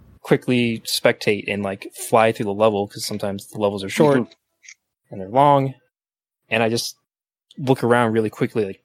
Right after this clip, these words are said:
Speaker 1: "What, what looks cool? That looks cool. All right, I'm gonna sit here and wait." And sometimes that doesn't work. Sometimes I'm sitting there for, like, fifteen minutes, and it turns out this level's extremely hard, and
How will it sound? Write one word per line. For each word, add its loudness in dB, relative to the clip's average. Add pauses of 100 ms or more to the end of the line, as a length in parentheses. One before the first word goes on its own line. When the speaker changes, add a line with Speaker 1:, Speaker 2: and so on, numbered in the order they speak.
Speaker 1:
"What, -8
what -2
looks -4
cool? -2
That 4
looks -4
cool. -4
All 2
right, 6
I'm 0
gonna -2
sit 0
here -4
and -8
wait." 0 (380)
And -4
sometimes 2
that 2
doesn't 0
work. -2
Sometimes -2
I'm -4
sitting 2
there -2
for, -8
like, -6 (380)
fifteen 0
minutes, -4
and -4
it -2
turns -2
out 2
this -4
level's 0
extremely -2
hard, -2 (360)
and 0